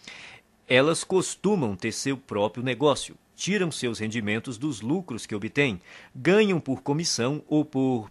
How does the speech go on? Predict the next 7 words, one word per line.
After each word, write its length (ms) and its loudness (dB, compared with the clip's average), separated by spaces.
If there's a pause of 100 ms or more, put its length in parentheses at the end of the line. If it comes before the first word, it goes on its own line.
(100)
percentual 800 2
de 100 -4
receita, 580 -4 (420)
preferem 640 4
ações 460 -2
da 140 0
empresa 540 -2